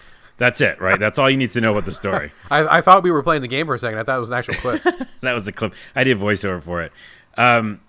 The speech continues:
Speaker 1: you know, it, it's kind of funny here and there, but it's just generally over-the-top ridiculousness. But the cool thing is you have this kind of, like,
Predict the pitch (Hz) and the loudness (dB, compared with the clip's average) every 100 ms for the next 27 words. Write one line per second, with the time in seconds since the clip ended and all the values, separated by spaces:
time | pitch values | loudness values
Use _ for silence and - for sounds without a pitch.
0 | _ _ - 185 139 147 165 - - 160 | _ _ -4 0 2 2 -2 -4 -2 0
1 | 160 - 147 139 135 127 117 117 104 113 | 0 -2 -2 -2 0 0 2 0 0 -4
2 | 117 - 123 135 131 113 104 101 101 98 | -4 -8 -8 -6 -2 -2 -2 -2 -4 -4
3 | 92 95 90 87 87 - 85 80 85 - | -4 -4 -4 -8 -10 -8 -10 -8 -12 -12
4 | - - - 127 107 113 - 226 262 113 | -20 -20 -2 -2 -2 -8 -6 -6 -4 -4
5 | 85 80 98 _ _ _ _ - 123 151 | -6 -8 -14 _ _ _ _ -6 -2 0
6 | 175 160 165 156 131 120 104 | 0 -4 -4 -4 0 0 -2